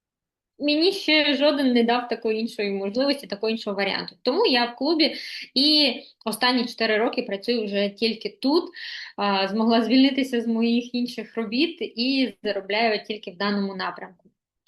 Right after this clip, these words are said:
І у нас зараз дійсно велика міжнародна команда, партнери в різних країнах, е, є готова система, що робити, як робити, є навчання, є підтримка, і кожна людина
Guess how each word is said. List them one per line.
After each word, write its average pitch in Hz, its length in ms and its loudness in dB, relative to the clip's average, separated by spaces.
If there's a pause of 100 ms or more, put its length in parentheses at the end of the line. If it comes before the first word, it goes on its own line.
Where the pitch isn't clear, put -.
(640)
І 220 220 2
у 208 80 2
нас 214 200 0
зараз 202 240 0
дійсно 226 320 -4
велика 214 320 -2
міжнародна 196 600 -6
команда, 233 680 0 (360)
партнери 214 520 2
в 202 40 -2
різних 208 400 -4
країнах, 262 760 2
е, 214 120 2
є 226 240 0
готова 208 400 -6
система, 247 640 0
що 254 360 0
робити, 202 400 -2
як 240 400 0
робити, 202 400 -6
є 233 180 0
навчання, 233 580 0
є 214 200 0
підтримка, 240 760 -4 (240)
і 226 80 -4
кожна 262 440 0
людина 220 760 0